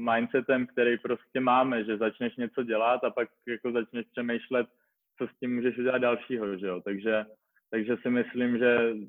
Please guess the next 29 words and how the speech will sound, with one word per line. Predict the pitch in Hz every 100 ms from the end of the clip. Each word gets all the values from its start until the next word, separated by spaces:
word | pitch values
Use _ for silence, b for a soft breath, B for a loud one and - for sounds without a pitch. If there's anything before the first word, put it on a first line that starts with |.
| - _ _ 110
vlastně | 117 117 127 120 107 - _ _ _ _ _ _
v |
tu | 127
chvíli | - 127 120 123
už | 117 - 113
jako | 117 117 107 104
explicit | 107 - 113 107 107 - _ _ _ _ _
eventy | 110 110 107 113
měly | 113 110
nějakou | 113 110 139
pozici | 117 110 104 104 - 131 143
a, | 113 113 110 110
a | 92
my | 110 107
jsme | 117 110
se | 120
chtěli | - 117 113
bavit | 117 120 120
i | 127
mimo | 117 110 110
to | 117 123 139 -
a | 117
nechtěli | 117 - 120 117
jsme | - 127 123 - _ _ _ _
tím | 131 127
vlastně | 120 - 127
kazit | 117 117 113 120
v | 110 _ _ 120
uvozovkách | 117 117 117 - 123